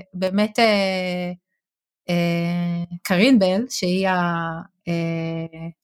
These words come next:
מנהלת, אה, אחת המנהלות בבאות, שהיא עכשיו גם, אה, ה-C T O-ית שלי, אה, אז היא באמת מספרת שהם היו כמה חברות ש-,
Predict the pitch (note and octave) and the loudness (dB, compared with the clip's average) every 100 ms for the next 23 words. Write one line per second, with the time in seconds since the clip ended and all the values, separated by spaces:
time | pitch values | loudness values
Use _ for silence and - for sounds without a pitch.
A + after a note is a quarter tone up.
0 | _ - F3+ F3+ G3 G#3 - E3+ E3+ - | _ 0 2 6 6 4 0 -8 -4 -2
1 | G3 F#3 F3 G3+ C4+ G#3 F#3 F#3+ A3 - | -2 -2 0 0 0 -2 0 0 0 -4
2 | E3+ E3 - F3 F3 E3 E3+ E3 E3+ _ | -6 -6 -4 -4 -2 -4 -6 -8 -12 _
3 | - - F3+ G3 B3 - F#3 C4 - - | -12 -8 2 4 4 -2 -4 -4 -6 -18
4 | - - - - G#3+ G3+ G3 G3 - G3+ | -18 -20 -20 0 4 4 4 2 0 0
5 | F#3+ G#3+ G#3+ A3 A3 A3 A#3 F#4 F#4 - | 0 2 2 2 -2 -6 0 2 2 2
6 | G#3+ G3+ G3+ G#3 B3 C4 B3+ B3 A3 G3 | 2 4 2 2 2 2 2 0 0 2
7 | F3+ F3 - | 2 0 -4